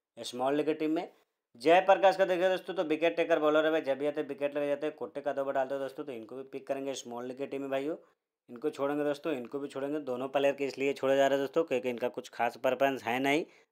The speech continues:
तो इनको हम ड्रॉप आउट करके चलेंगे भाइयों। सैदुर अहमद का देखिएगा दोस्तों, तो पहले वाला में ना बैटिंग ना बॉलिंग, सेकंड वाला ना बैटिंग ना बॉलिंग, एक विकेट, उसके बाद अठारह रन नॉट आउट, एक विकेट, छः रन नॉट आउट, दो विकेट, चौदह रन, दो विकेट, एक विकेट,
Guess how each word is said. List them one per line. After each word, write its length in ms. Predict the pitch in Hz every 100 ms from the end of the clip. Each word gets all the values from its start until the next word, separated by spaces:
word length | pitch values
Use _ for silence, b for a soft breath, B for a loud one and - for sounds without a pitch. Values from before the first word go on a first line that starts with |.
| -
तो 60 | 120
इनको 280 | 120 143
हम 140 | 151 135
ड्रॉप 280 | 123 123 139
आउट 180 | 156
करके 320 | - 117 151 151
चलेंगे 400 | - 120 139 147
भाइयों। 320 | 147 151 214 311 _ _ _ _ _ _ _ _ _ -
सैदुर 260 | 165 190 208
अहमद 280 | 196 196
का 80 | 202
देखिएगा 340 | 190 175 190 196
दोस्तों, 220 | 196 196
तो 120 | 190
पहले 240 | 185 156 170
वाला 140 | 175
में 60 | 175
ना 100 | 175
बैटिंग 280 | 156 151 165
ना 60 |
बॉलिंग, 180 | 165 170
सेकंड 300 | 165 156 160
वाला 120 | 160 160
ना 120 | 160
बैटिंग 260 | 143 135 151
ना 80 | 143
बॉलिंग, 220 | 143 139
एक 180 | 139 135
विकेट, 300 | 135 143 135
उसके 180 | 120
बाद 100 | 135 123
अठारह 260 | 117 127
रन 60 | 131
नॉट 180 | 127 127
आउट, 140 | 123
एक 140 | 123 117
विकेट, 300 | 117 135 135
छः 120 | 117
रन 120 | 117
नॉट 200 | 117 113
आउट, 100 | 127 117
दो 100 | 110
विकेट, 340 | 113 139 139
चौदह 180 | 117 107
रन, 140 | 113 113
दो 100 | 110
विकेट, 320 | 110 127 117
एक 180 | 107 104
विकेट, 300 | 107 147